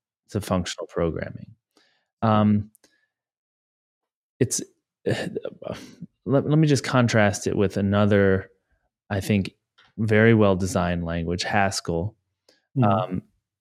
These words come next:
Speaker 1: it focuses much more on the types. It's sort of like, "Let's get this language out of the way, have immutable data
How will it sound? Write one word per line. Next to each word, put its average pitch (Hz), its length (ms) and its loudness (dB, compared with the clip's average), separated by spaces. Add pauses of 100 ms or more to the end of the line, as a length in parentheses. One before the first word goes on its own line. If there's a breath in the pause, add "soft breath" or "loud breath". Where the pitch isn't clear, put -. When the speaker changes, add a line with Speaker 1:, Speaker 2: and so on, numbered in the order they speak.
(680)
Speaker 1:
it 175 400 4
focuses 131 800 4
much 104 480 0
more 131 500 2 (100)
on 101 520 0
the 101 100 0
types. - 720 -6 (480)
It's 123 180 0
sort 151 200 6
of 135 80 4
like, 120 200 4
"Let's 156 200 4
get 196 160 2
this 151 180 4
language 120 840 4
out 110 220 4
of 104 60 4
the 101 100 4
way, 90 460 2
have 92 280 -4
immutable 95 400 2
data 90 500 0